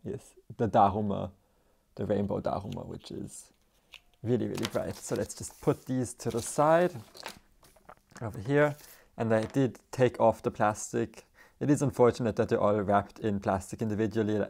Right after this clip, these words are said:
probably asked them to change that for next time. But let's just do a... So here we have the first tape I just swatched. This is the roll for it.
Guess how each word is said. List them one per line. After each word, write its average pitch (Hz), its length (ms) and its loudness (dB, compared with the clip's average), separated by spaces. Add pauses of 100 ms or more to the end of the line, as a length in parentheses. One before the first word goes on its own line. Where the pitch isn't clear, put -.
(140)
probably 101 300 -2
asked - 260 -2
them 98 140 -6
to 104 80 -14
change 104 320 -4
that 107 160 -4
for 107 100 -10
next 101 280 -6
time. 104 320 -6 (720)
But - 120 -16
let's - 220 -8
just - 300 -12
do 104 200 -6
a... - 200 -8 (1300)
So 107 380 -2
here 123 260 -2
we 117 120 -2
have 101 360 0
the 113 80 -8
first - 460 0
tape 165 340 -2
I 139 120 -2
just 139 400 -6
swatched. - 760 -4 (500)
This - 260 -6
is 101 260 -8
the 110 120 -12
roll 123 320 -4
for 131 340 -4
it. 135 220 -12